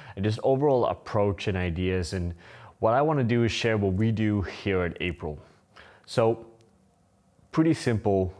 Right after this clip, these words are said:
Most of our purchasing today, we're talking about eighty percent are what we refer to traded direct from the farmer.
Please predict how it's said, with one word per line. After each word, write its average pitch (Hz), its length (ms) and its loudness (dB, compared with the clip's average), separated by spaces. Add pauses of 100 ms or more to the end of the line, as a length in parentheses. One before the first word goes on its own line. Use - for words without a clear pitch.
(380)
Most 127 400 2
of 143 100 2
our 117 300 4
purchasing - 680 -6
today, 87 640 -2 (280)
we're 98 100 -4
talking 131 280 -2
about 113 300 -2
eighty 123 300 0
percent 87 800 -6 (400)
are 107 220 4
what 104 180 2
we 117 320 2
refer 107 400 0
to 101 160 -4
traded 110 480 0
direct 92 500 0
from 92 380 -4
the 85 80 -4
farmer. 85 580 -4